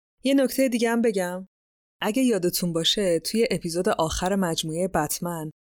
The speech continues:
گفتم که دارم از یه اینترنت جدید استفاده می‌کنم. بهتون معرفیشم کردم.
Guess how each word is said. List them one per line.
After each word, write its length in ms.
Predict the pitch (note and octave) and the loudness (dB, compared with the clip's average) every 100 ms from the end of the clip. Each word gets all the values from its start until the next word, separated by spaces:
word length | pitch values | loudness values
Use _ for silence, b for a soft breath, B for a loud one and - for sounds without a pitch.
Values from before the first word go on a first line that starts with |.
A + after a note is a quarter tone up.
| _ - | _ 0
گفتم 340 | G#3+ A#3+ A#3+ | 2 2 2
که 260 | A#3 B3 A3+ | 2 2 2
دارم 340 | G3 F#3+ G3+ | 2 2 2
از 200 | G#3 E3+ | 0 0
یه 140 | G3 | 0
اینترنت 540 | G3+ F#3 D#3+ E3 E3+ G#3+ | 2 0 0 -2 0 0
جدید 380 | F#3+ D#3+ D3+ D3+ | 2 0 0 0
استفاده 440 | - D3+ D#3 D3 | -2 -2 -4 -6
می‌کنم. 380 | D3 - D3+ - _ _ G3 | -6 -8 -8 -10 _ _ 0
بهتون 280 | G3 A#3 | 2 4
معرفیشم 580 | A3 F#3+ F3 - - G3 | 4 4 2 0 0 0
کردم. 420 | - D3+ C#3+ - | -2 -4 -6 -10